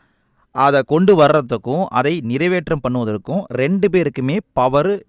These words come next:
ஈவனா தான் இருக்கு. ஒரு சட்ட திருத்தத்தை மாநிலங்களவை, ராஜ்யசபாவிலையும் கொண்டு வரலாம், லோக்சபாவிலையும் கொண்டு வரலாம், எங்க வேணா கொண்டு வரலாம். ரெண்டு பேருமே பர்மிஷன் கொடுத்தாதான் அதை சட்டமா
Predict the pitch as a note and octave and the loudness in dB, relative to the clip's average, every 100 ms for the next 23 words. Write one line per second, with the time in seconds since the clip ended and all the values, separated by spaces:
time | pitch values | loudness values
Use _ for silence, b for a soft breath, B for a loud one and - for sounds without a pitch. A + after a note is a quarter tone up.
0 | - B2 D3+ C#3+ C3 B2 G#2 G2 - - | -10 -2 0 0 0 -2 -4 -6 -12 -14
1 | _ _ _ _ - D3 C#3 C#3+ A3+ F3 | _ _ _ _ 0 0 0 -2 -2 0
2 | E3 D3 A#2+ C3 F3 - - A#2+ B2 C#3+ | -2 -2 -2 0 0 -6 -18 -8 0 2
3 | F3+ F3+ D#3+ C3 A2+ F#2+ - _ _ - | 2 0 2 2 2 -2 -10 _ _ -2
4 | A#2+ D3+ D#3 D#3 C#3+ C#3 D3 B2 B2 A#2 | 0 0 -2 -2 0 0 0 -4 -2 -2
5 | G#2+ A2+ F3+ C#3 E3 - B2 A#2 A2+ G2 | -2 -2 0 0 0 0 -2 -2 -4 -6
6 | F#2+ E2+ F2 - _ _ _ A#2 B2+ C#3+ | -6 -6 -10 -12 _ _ _ -2 0 2
7 | E3+ C#3+ C3+ A#2+ G2+ A#2 F#3+ _ _ _ | 0 0 0 0 0 0 -2 _ _ _
8 | B2 D3 G3 G#3+ G3 F3+ G#3+ - C#3+ E3+ | -6 -4 0 2 4 2 0 2 2 0
9 | F3 D3+ D3 D#3+ E3 D#3 F#3+ G#3 - B2+ | -2 -4 -4 -2 0 2 2 0 0 -2
10 | C3 C3 C3 - C#3+ | -2 -4 -4 -4 -2